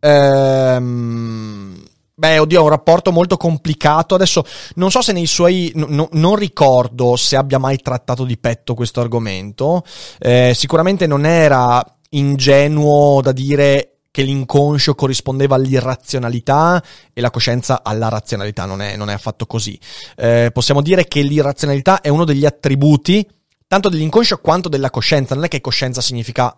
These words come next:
razionalità. Ehm, la coscienza è eventualmente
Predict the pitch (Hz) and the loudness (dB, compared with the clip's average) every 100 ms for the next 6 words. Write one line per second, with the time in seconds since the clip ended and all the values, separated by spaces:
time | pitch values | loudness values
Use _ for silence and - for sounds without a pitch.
0 | _ - 131 - 127 107 107 78 - _ | _ -10 -10 -8 -6 -6 -8 -12 -14 _
1 | _ - - - 107 110 110 65 65 65 | _ -20 -20 -8 -4 -4 -6 -8 -10 -12
2 | 65 65 - - 50 - - - 143 208 | -14 -16 -18 -18 -20 -10 -6 -2 0 0
3 | - 143 165 - 143 143 139 160 180 160 | 2 2 2 0 -2 -2 -2 -2 -2 -4